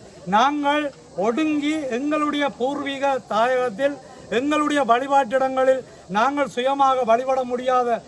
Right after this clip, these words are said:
நிலையும் எங்களுடைய நிலங்களில் நாங்கள் பயிர் செய்கை செய்யாத நிலையும் ஏற்பட்டு மேலும் மேலும் வறுமைக்குள் தள்ளப்பட்டு இன்று நிற்கதியாக நிற்கின்றோம்.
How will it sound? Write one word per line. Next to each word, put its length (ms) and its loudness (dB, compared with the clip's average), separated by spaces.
நிலையும் 500 0
எங்களுடைய 540 0
நிலங்களில் 720 0
நாங்கள் 400 0
பயிர் 300 2
செய்கை 360 0
செய்யாத 580 2
நிலையும் 520 0
ஏற்பட்டு 800 0
மேலும் 480 0
மேலும் 360 0
வறுமைக்குள் 540 0
தள்ளப்பட்டு 760 -2
இன்று 300 -6
நிற்கதியாக 680 0
நிற்கின்றோம். 540 -6